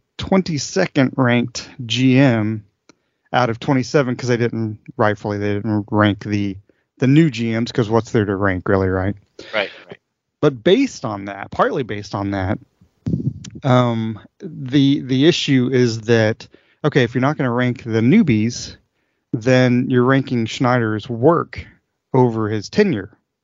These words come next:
Speaker 1: i-, is my thinking, right?
Speaker 2: You, you would hope, yes.
Speaker 1: Yeah, so they've got him ranked twenty-second out of twenty-seven G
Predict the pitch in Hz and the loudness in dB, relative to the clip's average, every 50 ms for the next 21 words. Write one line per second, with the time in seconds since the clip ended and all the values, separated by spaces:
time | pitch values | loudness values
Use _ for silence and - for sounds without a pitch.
0 | - - - - 143 - - 139 135 113 104 131 143 160 131 - 120 101 - 110 | -16 -14 -12 -10 -10 -12 -12 -12 -14 -6 -2 0 0 0 0 -4 -8 -8 -8 -8
1 | 107 107 113 120 127 139 - _ _ _ _ _ - - 117 - 127 156 170 165 | -6 -4 -4 -4 -4 -4 -8 _ _ _ _ _ -20 -20 -14 -8 -4 -2 -2 -2
2 | 139 - 143 101 - - - 127 107 87 80 - - - - - - _ _ _ | 0 0 -2 -2 -2 -4 -6 -4 -4 -4 -4 -4 -6 -6 -6 -8 -14 _ _ _
3 | - 110 104 - - - 151 139 139 139 135 165 151 151 151 143 139 135 131 131 | -10 -8 -8 -8 -6 -4 -2 0 0 0 2 0 2 2 2 0 0 -2 -4 -6
4 | - - - 151 165 165 - - - 185 160 - - 131 117 131 123 - - - | -8 -4 -2 -2 -2 -2 -4 -4 -2 -2 -2 0 0 2 2 2 0 -4 -4 -2
5 | 127 123 120 117 - - 139 131 127 - - - - 156 143 127 123 117 113 101 | -2 -2 -2 -4 -4 -2 -2 -2 -2 -2 -6 -4 0 0 0 2 2 0 0 -2
6 | 110 113 113 | -2 -2 0